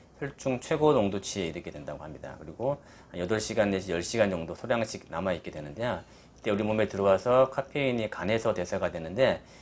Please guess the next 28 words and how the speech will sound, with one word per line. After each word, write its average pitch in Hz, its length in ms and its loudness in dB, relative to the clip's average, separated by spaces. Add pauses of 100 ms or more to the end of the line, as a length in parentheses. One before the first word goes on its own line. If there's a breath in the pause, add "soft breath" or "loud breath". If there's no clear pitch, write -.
(180 loud breath)
이 101 80 -10
대사가 120 420 4
되는 104 300 0
과정은 101 540 -2
이제 95 120 -4
담배나 113 540 4
마리화나 98 500 2
같은 85 280 -4
경우는 82 260 -8
이런 82 160 -8
대사 90 260 -6
속도를 92 440 -6
증가시켜서 95 760 -2 (320 loud breath)
빨리 127 240 0
배출시킬 90 520 -8
수가 - 320 -10
있고요. 104 400 -4 (500 loud breath)
경구용 104 480 -2
피엠약 131 420 0
같은 92 280 -4
경우는 90 180 -2
대사 98 300 0
속도를 98 440 -6
감소시켜서 92 720 -6
우리 92 180 -2
몸에 90 200 -4
오래 95 260 0
남겨두게 85 1000 -6